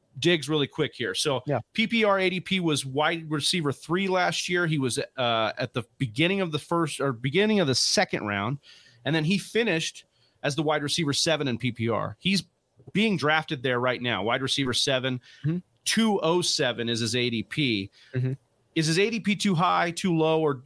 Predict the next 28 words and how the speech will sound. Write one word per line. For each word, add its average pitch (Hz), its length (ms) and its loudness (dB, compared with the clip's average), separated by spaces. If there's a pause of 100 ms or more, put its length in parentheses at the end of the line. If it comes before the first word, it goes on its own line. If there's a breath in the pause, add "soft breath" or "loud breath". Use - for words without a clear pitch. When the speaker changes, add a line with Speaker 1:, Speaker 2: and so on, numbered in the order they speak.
Speaker 1:
or 147 80 2
do 139 80 -2
we 139 100 -2
think 147 180 -2
that's 143 160 -2
just 139 240 -2
right 123 200 0
for 120 180 -4
Diggs 110 340 -2
in, 107 120 -2
in 117 160 -2
redraft? 107 520 -4 (520)
Speaker 2:
I 151 140 6
don't 262 220 4
have 160 240 4
a 131 60 4
problem 127 540 2
if 104 180 -4
you 113 420 2
evaluate 107 880 2
Stefon 104 460 0
Diggs 104 320 0
as 101 160 0
the 107 80 -2
number 104 280 0
one 104 240 2
wide 101 220 2
receiver 110 540 0